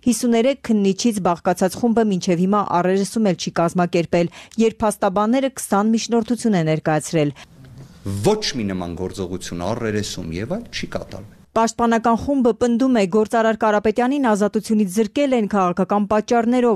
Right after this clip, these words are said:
Speaker 1: վարչապետ Փաշինյանի ցուցումով։ Պաշտպաններն այսօր հայտարարեցին, թե քննիչները բացահայտ խոստովանում են, չեն հարցաքննում վկաներին, որ հնարավոր է Կարապետյանի օգտին խոսեն։ Դատարանում էլ նրա օգտին նյութերը չեն ներկայացրել։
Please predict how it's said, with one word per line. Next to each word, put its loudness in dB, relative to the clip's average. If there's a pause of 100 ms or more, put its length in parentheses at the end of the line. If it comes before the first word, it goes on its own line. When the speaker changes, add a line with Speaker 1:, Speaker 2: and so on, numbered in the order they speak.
Speaker 1:
վարչապետ -2
Փաշինյանի 0
ցուցումով։ 2 (320)
Պաշտպաններն 2
այսօր 0
հայտարարեցին, 2
թե 4 (160)
քննիչները 2
բացահայտ 0
խոստովանում 2
են, -2 (260)
չեն 2
հարցաքննում 0
վկաներին, 0
որ 2
հնարավոր 2
է 0
Կարապետյանի 0
օգտին -4
խոսեն։ 0 (380)
Դատարանում 2
էլ 0
նրա 0
օգտին -2
նյութերը 0
չեն -2
ներկայացրել։ -2